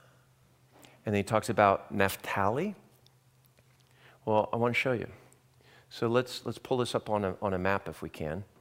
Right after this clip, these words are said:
okay? So you remember how I said there was this civil war, and now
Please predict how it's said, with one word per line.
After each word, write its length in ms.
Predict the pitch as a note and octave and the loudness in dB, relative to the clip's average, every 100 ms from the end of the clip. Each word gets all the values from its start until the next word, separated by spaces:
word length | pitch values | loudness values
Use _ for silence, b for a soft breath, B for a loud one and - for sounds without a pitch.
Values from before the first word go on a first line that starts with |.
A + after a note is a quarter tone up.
| b b b - | b b b -10
okay? 260 | G2 G#2+ - _ _ b b b | -6 -6 -8 _ _ b b b
So 180 | - - | -12 -4
you 300 | G#2+ G#2+ G#2 | -2 0 0
remember 300 | - A#2 C3 | 0 2 6
how 160 | A#2+ A2 | 6 4
I 40 | |
said 200 | G#2+ G#2 | 2 0
there 120 | G#2+ | 0
was 180 | G2+ F#2 | 0 -2
this 120 | G#2 | -4
civil 320 | - A2 G2+ | -2 -2 -2
war, 380 | G2+ A#2 B2 A#2+ - b b b b - | 0 4 2 2 -8 b b b b -2
and 400 | G#2 G2+ F#2+ G2 - | 2 4 2 -2 -4
now 600 | A2 A2 G#2+ G#2 G#2 G#2 | 2 4 6 4 2 -2